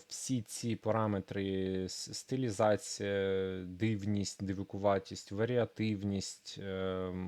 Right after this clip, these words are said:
модель, е, стандартна чи сира версія, персоналізація і таке інше, і image size –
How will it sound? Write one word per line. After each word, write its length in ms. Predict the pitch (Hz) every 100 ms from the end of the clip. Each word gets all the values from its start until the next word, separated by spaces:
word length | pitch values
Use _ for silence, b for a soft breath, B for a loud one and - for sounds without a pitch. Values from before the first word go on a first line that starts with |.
| 95
модель, 720 | 92 98 117 104 101 101 95
е, 260 | 98 95 90
стандартна 840 | - - 101 98 98 - 98 92
чи 760 | - - 95 95 92 92 87 90
сира 480 | - 101 95 92
версія, 680 | 90 87 117 107 - 98 95
персоналізація 1400 | - 98 - 98 95 92 113 117 - - 104 101 98 -
і 300 | 101 101 98
таке 360 | - 98 - 95
інше, 680 | - 131 147 143 - 127 123
і 480 | - 104 98 - 101
image 420 | 98 92 - -
size – 440 | 147 135 - -